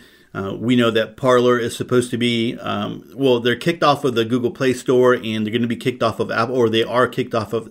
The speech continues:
the, the Apple Store. And now supposedly Amazon, and that's supposed to happen today, Amazon will be, uh, cutting them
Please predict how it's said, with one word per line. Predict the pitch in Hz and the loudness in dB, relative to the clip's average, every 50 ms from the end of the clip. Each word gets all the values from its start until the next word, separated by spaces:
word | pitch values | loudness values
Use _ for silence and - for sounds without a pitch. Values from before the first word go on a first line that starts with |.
| - _ - | -16 _ -14
the, | 113 113 113 113 104 - | -10 -10 -10 -10 -10 -10
the | 107 104 110 110 107 | -8 -6 -2 0 0
Apple | 107 104 101 117 | 0 0 -2 -4
Store. | 113 - - - 120 113 113 113 110 - - _ _ _ _ _ _ - | -6 -4 -2 0 2 2 2 2 0 -6 -16 _ _ _ _ _ _ -2
And | 131 131 | 0 2
now | 131 131 131 | 2 2 2
supposedly | 127 - 139 - 151 139 139 127 123 127 127 127 123 - 117 | 0 -2 -2 0 2 2 2 2 2 0 0 0 -2 -4 -4
Amazon, | 113 117 120 120 117 110 117 113 110 113 110 110 | -2 0 2 2 2 2 2 0 0 0 0 -2
and | 120 123 - 107 107 113 113 107 | -4 -6 -8 -10 -10 -8 -4 -2
that's | 117 120 - - | -2 -2 -2 -4
supposed | - - - 135 123 - - | -6 -2 0 0 0 0 -2
to | 120 | -4
happen | 110 120 - - 113 107 | -2 -2 -2 -2 -4 -6
today, | 104 107 107 104 104 104 98 101 | -4 -2 -2 -2 -2 -2 -2 -4
Amazon | 107 110 110 104 101 120 110 107 107 110 107 98 | -2 -2 -2 0 0 0 0 0 0 -2 -2 0
will | 104 110 104 98 | 0 0 0 0
be, | 101 107 107 104 101 101 - - _ _ _ _ _ _ - 104 | 0 -2 -2 -2 -2 -6 -8 -16 _ _ _ _ _ _ -12 -10
uh, | 98 92 101 - - | -8 -8 -8 -10 -8
cutting | - - 147 123 123 120 | -4 0 0 2 2 2
them | 117 110 113 | 0 0 -2